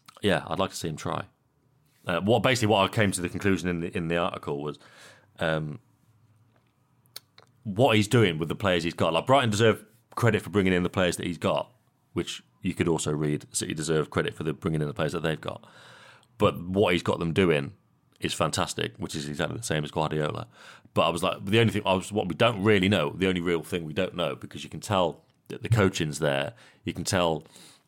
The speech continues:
he's seen, you know, I've heard him say before, and I heard him say last night, you know, "We're not, we're not a big team, but we're, we're building to be one," and all stuff like that. He kind of says the right thing, and he,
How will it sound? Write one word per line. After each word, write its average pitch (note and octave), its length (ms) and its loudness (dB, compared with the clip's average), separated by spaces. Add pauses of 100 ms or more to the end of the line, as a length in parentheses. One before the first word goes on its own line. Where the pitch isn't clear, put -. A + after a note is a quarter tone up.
(720)
he's F2+ 180 0
seen, G2+ 300 4
you A2+ 80 6
know, G2 200 4 (440)
I've G2+ 140 2
heard A2+ 220 8
him G2+ 100 4
say G2 180 4
before, F2+ 280 4
and E2 100 4
I E2 40 4
heard F2 140 2
him E2 80 -4
say E2 180 0
last D#2+ 220 0
night, E2+ 220 2
you E2+ 80 -2
know, D2+ 140 -2
"We're D#2+ 120 2
not, E2+ 200 -4 (140)
we're F2 120 2
not F2 140 0
a D#2 60 0
big E2+ 240 -2
team, D#2+ 280 0
but D#2+ 140 -8
we're, D2+ 140 -2 (500)
we're G2 100 4
building F2 400 4
to D2+ 100 -8
be F2 160 2
one," D2 280 -4 (320)
and F#2+ 80 2
all G2 120 4
stuff - 240 0
like E2+ 140 2
that. F2+ 140 4
He D#2+ 60 0
kind F#2 200 2
of E2 60 -2
says F2+ 320 2
the E2 100 -2
right D#2+ 200 2
thing, D#2 280 0
and D#2+ 100 -2
he, D2+ 100 -6